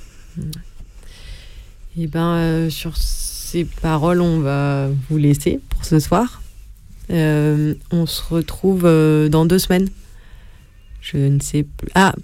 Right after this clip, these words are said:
pour une émission, euh, bah, surprise. Euh, <laughs> voilà. <laughs> Et, hum, bah, bonne soirée à toutes celles et ceux, euh, à l'intérieur, à toutes celles et ceux dehors.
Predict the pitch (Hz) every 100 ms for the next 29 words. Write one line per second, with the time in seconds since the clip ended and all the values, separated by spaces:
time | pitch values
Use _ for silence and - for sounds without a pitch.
0 | - 196 196 202 202 202 220 220 214 196
1 | 190 185 175 196 - 226 - 202 196 165
2 | - - 175 175 175 170 170 151 143 160
3 | 247 214 240 - 254 208 226 254 294 190
4 | - - - 185 175 175 175 175 175 170
5 | 170 170 170 165 - - - - 170 160
6 | 156 190 196 196 196 196 175 170 170 170
7 | 165 - - - 170 165 170 - 170 170
8 | 160 151 147 - - 151 151 151 147 147
9 | 165 180 160 147 165 - - 156 151 147
10 | 156 139 143 151 165 190